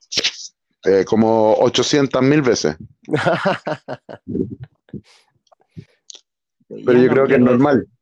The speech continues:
Speaker 1: <laughs>
Speaker 2: Sí, pues, parte, es parte del, del viaje.
Speaker 3: Y cla-, y claro, tampoco no estaría mal que cada quien, este, ha-, se haga solista, ¿no? Su nombre propio, ¿no?
Speaker 1: Claro.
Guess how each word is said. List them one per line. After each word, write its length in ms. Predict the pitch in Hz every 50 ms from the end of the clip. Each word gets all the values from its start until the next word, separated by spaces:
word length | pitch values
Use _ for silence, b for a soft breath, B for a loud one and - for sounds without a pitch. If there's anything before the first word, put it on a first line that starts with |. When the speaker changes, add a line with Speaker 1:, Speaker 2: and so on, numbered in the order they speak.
| _ _ _ _ _ _ -
Speaker 1:
<laughs> 920 | 117 - 165 151 - - 170 - - - 160 156 - _ - 156 - _
Speaker 2:
Sí, 240 | 135 135 135 135 127
pues, 160 | 110 107 - _
parte, 420 | - 120 120 - _ 113 107 104 101
es 80 | -
parte 340 | _ - 127 123 - - 117
del, 300 | 110 107 104 101 98 95
del 140 | 98 101 101
viaje. 440 | 110 123 120 - - - 92 85 _ _ _ _ _ _ _ _ _ _ _ _ _ _ _ _ _ _ _ _ _ _ _ _ _
Speaker 3:
Y 100 | - 175
cla-, 220 | 170 - 233 226 -
y 300 | - 196 202 208 - -
claro, 340 | _ - 262 285 262 214 165
tampoco 340 | - 180 - - 220 190 208
no 80 | 202
estaría 360 | 190 - - 185 175 185 185 185
mal 180 | 185 190 180
que 140 | 175 170 160
cada 260 | - 170 165 165 151
quien, 320 | 156 - 170 160 151 143 135
este, 260 | 127 - _ 139 139
ha-, 140 | 139 143 135
se 120 | - 156
haga 220 | 147 147 151 139
solista, 440 | 143 - 120 107 - - 147 - 131
¿no? 180 | 123 127 131 127
Su 140 | - - 123
nombre 260 | 123 131 135 123 117
propio, 380 | - - 139 135 - - 117 107
¿no? 220 | 107 123 156 - _ _ _ _ _ _ _ _ _ _ _ _
Speaker 1:
Claro. 460 | - 123 127 127 123 135 147 165 190